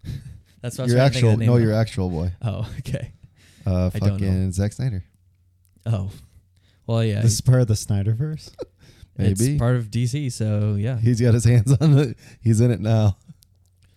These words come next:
Speaker 3: So
Speaker 2: He
Speaker 3: it
Speaker 2: got
Speaker 3: should
Speaker 2: his
Speaker 3: be
Speaker 2: own. He's got
Speaker 3: stylized.
Speaker 2: it Snyder cut, so he's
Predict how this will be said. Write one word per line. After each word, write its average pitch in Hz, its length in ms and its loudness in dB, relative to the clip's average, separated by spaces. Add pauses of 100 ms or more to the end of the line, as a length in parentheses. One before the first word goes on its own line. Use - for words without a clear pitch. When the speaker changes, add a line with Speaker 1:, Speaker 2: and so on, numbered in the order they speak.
(120)
Speaker 3:
So - 160 -16
Speaker 2:
He 113 60 0
Speaker 3:
it - 20 2
Speaker 2:
got 123 80 2
Speaker 3:
should 120 80 4
Speaker 2:
his 110 100 2
Speaker 3:
be 120 60 4
Speaker 2:
own. 123 100 4
He's 120 80 0
got 120 380 4
Speaker 3:
stylized. 127 40 2
Speaker 2:
it 123 180 4
Snyder 113 360 0
cut, 95 340 -6
so 85 140 -6
he's 92 420 -4